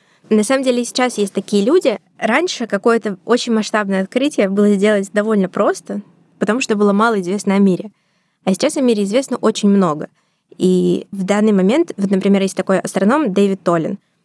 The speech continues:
Он работает на Гавайях, и, в частности, он с помощью своего телескопа, который находится на Гавайях, он, он является оди-, одним из открывателей Апофиса. Это нашумевший астероид,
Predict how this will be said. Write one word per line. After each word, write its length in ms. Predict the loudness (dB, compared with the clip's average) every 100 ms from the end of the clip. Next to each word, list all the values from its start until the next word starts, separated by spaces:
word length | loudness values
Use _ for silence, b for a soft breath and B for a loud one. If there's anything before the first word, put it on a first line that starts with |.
| _
Он 140 | 0
работает 300 | 2 0 0
на 100 | 0
Гавайях, 520 | 0 0 0 -2 -6 _ -16 -2
и, 280 | 2 2
в 60 | 2
частности, 360 | -2 -2 0 0
он 100 | 0
с 40 |
помощью 420 | 0 0 0 -4
своего 240 | -2 0 2
телескопа, 560 | 0 -2 -4 -2 -6 -8 _
который 260 | -4 0 0
находится 340 | 0 -2 0
на 60 | 0
Гавайях, 420 | 2 2 0 0
он, 240 | 0 0 0 _ _ _
он 120 | 0
является 380 | 0 2 0 0
оди-, 180 | -2 -2
одним 260 | 0 2 0
из 220 | -2 -6
открывателей 560 | -8 -2 0 0 0 -2
Апофиса. 500 | 0 -4 -4 -10 -12 -14 _
Это 220 | -6 0
нашумевший 500 | 0 2 0 0 0
астероид, 400 | -2 0 0 0